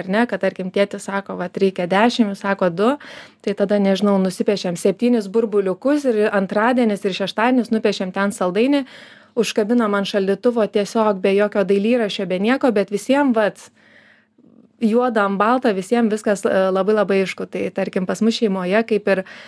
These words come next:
buvo tas išsiskyrimas, kad aš labiau į vieną pusę, antra pusė į, į, į kitą pusę. Tai gavosi taip, kad vienu metu tikrai buvo nemažai lapelių ant mūsų to šaldytuvo, jie tikrai nupiešti belenkaip,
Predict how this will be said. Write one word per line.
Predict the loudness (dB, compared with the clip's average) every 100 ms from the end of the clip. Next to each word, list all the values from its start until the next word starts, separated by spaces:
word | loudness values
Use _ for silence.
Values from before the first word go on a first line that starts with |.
| -20 _ _ -2
buvo | 0 2 0
tas | 0 0
išsiskyrimas, | -2 0 -2 0 0 2 0 -4
kad | 0 0 0 -2
aš | -2 0
labiau | 0 2 2 2
į |
vieną | 2 0 2 2 0 0
pusę, | 0 0 0 2 2
antra | 0 2 0
pusė | 0 -2 -2
į, | 0 0
į, | 0 -2 -2
į | -2
kitą | 0 0 0
pusę. | 0 0
Tai | 0 0
gavosi | 2 0 0 -2
taip, | -2 -2
kad | 0 -2 -2 -12 -20 -20 -4
vienu | 0 2 2
metu | 2 0
tikrai | -2 -2 0 0
buvo | 2 0
nemažai | 0 0 0 0
lapelių | 0 -2 0 2 2
ant | 0
mūsų | -2 -2 -2
to | 0 0
šaldytuvo, | -2 -4 -4 -2 0 2
jie | 0 0
tikrai | -2 0 0
nupiešti | -2 -2 -2 -2 0 -2
belenkaip, | -2 -2 2 2 0 0 0 0